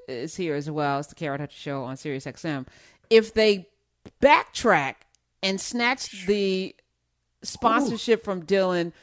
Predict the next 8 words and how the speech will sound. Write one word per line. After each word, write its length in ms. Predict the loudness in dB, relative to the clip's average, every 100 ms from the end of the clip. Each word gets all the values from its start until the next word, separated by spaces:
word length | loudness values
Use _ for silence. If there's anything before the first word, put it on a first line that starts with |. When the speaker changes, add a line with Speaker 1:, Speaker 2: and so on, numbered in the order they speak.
| _
Speaker 1:
Mulvaney, 640 | -2 0 2 2 2 0 -2 _ -10
now 280 | -2 2 4
you're 140 | 6
gonna 200 | 6 6
piss 380 | 4 6 6 6
off 380 | 6 8 6 2 _ _ _ _ _ _ _ 6
a 80 |
very 400 | 6 10 10 10